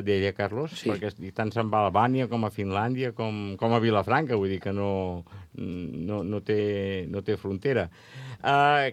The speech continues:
Speaker 1: Cristian, si vens diumenge ens saludem, que no ens coneixem.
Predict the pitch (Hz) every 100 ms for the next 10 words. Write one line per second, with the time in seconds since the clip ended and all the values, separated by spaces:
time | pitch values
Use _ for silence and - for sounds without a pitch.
0 | - 170 170 196 175 160 117 - 147 143
1 | 147 165 139 160 160 160 160 160 185 202
2 | 196 160 156 151 165 202 - 143 165 -
3 | 165 156 156 196 85